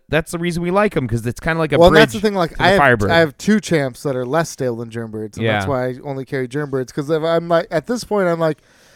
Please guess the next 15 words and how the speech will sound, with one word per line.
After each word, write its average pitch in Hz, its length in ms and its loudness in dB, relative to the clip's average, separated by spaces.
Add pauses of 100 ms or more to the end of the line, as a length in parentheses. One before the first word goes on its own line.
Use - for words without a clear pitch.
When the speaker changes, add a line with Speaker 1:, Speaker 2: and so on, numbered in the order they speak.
(160)
Speaker 2:
if - 100 -10
I 165 80 0
want 170 220 -2
a 139 40 -6
less 156 280 -6
stable 135 520 -6
one, 131 420 -8 (1080)
I'll 127 160 -8
throw 123 880 -4
a 120 60 -10
second 143 320 -8
run 135 180 -6
<laughs> - 20 -6
F 143 140 -12
D. 170 160 -8